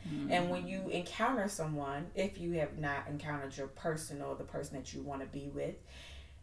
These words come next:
Speaker 2: actually think about what each of those things mean and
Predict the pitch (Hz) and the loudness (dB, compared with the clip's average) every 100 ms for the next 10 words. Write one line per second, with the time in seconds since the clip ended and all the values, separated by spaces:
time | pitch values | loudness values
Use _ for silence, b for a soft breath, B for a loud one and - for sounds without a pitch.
0 | - 185 262 - 302 285 226 240 202 196 | 0 4 4 4 0 2 2 2 2 4
1 | 170 175 - 190 - 170 165 165 170 165 | 4 2 2 -4 -4 0 2 2 2 0
2 | 165 156 156 156 170 202 220 - - - | 0 -2 0 2 2 0 -4 -6 -18 -18
3 | - - - 170 165 156 | -18 -8 2 4 4 2